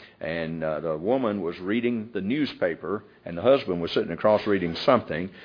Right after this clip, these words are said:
and the wife said to the husband, she said, and I quote, "I fail to see the downside of government shutdown." I think that's smart. <laughs>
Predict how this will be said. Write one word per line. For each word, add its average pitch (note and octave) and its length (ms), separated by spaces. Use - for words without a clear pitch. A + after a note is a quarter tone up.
and G2 180
the E2+ 80
wife A2 560
said A2 380
to G#2+ 80
the G2+ 140
husband, E2+ 520
she - 180
said, F2 520
and D#2 160
I E2+ 100
quote, E2+ 400
"I F#2+ 140
fail C3+ 520
to G2+ 140
see G#2+ 400
the E2+ 140
downside F#2 880
of F2 400
government G2+ 500
shutdown." D#2+ 540
I E2 120
think F2+ 260
that's F2 320
smart. B1+ 300
<laughs> - 100